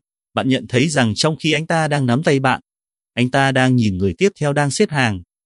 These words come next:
Khi đó bạn cảm thấy rằng anh ta đang khinh thường bạn. Anh ta không quan tâm đến bạn. Anh ta giả vờ quan tâm. Nếu anh ta thực sự quan tâm đến bạn và vui mừng được gặp bạn,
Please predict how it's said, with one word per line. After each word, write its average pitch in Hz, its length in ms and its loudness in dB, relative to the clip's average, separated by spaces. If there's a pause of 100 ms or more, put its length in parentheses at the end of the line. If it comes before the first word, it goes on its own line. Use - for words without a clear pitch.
(300)
Khi 160 140 2
đó 147 220 4
bạn 180 200 0
cảm 101 160 -2
thấy 107 180 0
rằng 117 220 -2
anh 143 160 -4
ta 147 180 0
đang 135 220 0
khinh 143 240 0
thường 104 180 0
bạn. 101 200 -2 (580)
Anh 127 180 0
ta 123 240 2
không 165 300 -2
quan 147 220 0
tâm 143 200 0
đến 110 180 0
bạn. 127 220 -2 (500)
Anh 127 220 0
ta 127 200 2
giả 107 200 -2
vờ 90 140 -4
quan 110 220 -2
tâm. 117 220 0 (580)
Nếu 117 140 4
anh 156 180 -2
ta 156 120 0
thực - 160 0
sự 113 260 -4
quan 156 220 -2
tâm 160 180 0
đến 139 180 2
bạn 135 260 -2
và 101 160 0
vui 143 200 2
mừng 104 240 2
được 82 140 -8
gặp 95 140 -4
bạn, 92 220 -2